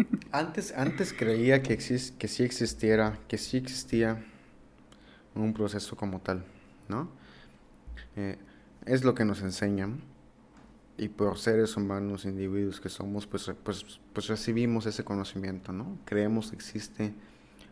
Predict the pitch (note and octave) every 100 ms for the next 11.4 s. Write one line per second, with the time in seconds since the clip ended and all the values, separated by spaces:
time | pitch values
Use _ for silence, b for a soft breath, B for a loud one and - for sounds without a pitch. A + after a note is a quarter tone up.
0 | B - C3 B2+ C3 A#2 A2+ C3+ B2+ C3
1 | A#2+ A2+ A2 A2+ A2+ A2 G2+ F#2+ - G#2+
2 | G#2 F#2+ F#2 G#2+ A2 G2+ - A#2 C3 G#2+
3 | F#2+ G#2+ G#2 F#2+ - - A#2+ - - -
4 | - - - B B B B B B B
5 | B F3+ E3+ C3 A#2 A2+ - G#2+ G2+ F#2+
6 | G#2+ A2+ - G2+ G#2 G#2+ G#2 G#2 G2+ G#2+
7 | G2+ - G2+ F#2+ G2 F#2+ F#2 F#2 G2+ F#2+
8 | - G2+ F#2+ F#2 F#2+ F#2 F#2 F2+ - F2+
9 | F#2+ F#2 - F#2+ F#2+ F#2+ F#2 - - F#2+
10 | F#2 G2+ G2 F#2+ F#2 F2 - - B B
11 | B - G#2+